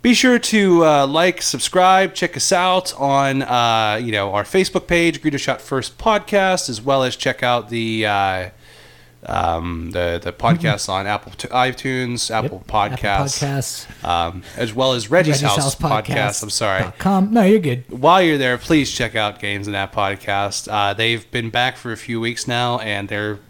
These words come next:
Speaker 1: they're right in full gear.
Speaker 2: Yeah.
Speaker 1: Uh, they're on Twitch now,
Speaker 2: Yes.
Speaker 1: which is a big deal. You can still check 'em out on Facebook if you, if you have trouble finding 'em. Go to the Facebook page. They always put up the link the night of their,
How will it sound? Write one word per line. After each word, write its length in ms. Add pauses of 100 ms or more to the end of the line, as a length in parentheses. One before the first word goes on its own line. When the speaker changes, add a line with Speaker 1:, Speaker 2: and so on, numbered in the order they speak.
Speaker 1:
they're 360 (120)
right 160
in 80
full 260
gear. 500 (200)
Speaker 2:
Yeah. 180
Speaker 1:
Uh, 160
they're 160
on 220
Twitch 400
now, 340 (180)
Speaker 2:
Yes. 160
Speaker 1:
which 160
is 120
a 60
big 200
deal. 180
You 80
can 120
still 200
check 240
'em 100
out 140
on 120
Facebook 500
if 140
you, 320
if 120
you 200
have 180
trouble 240
finding 460
'em. 180 (340)
Go 120
to 100
the 80
Facebook 440
page. 340
They 100
always 220
put 160
up 140
the 140
link 240
the 80
night 200
of 140
their, 260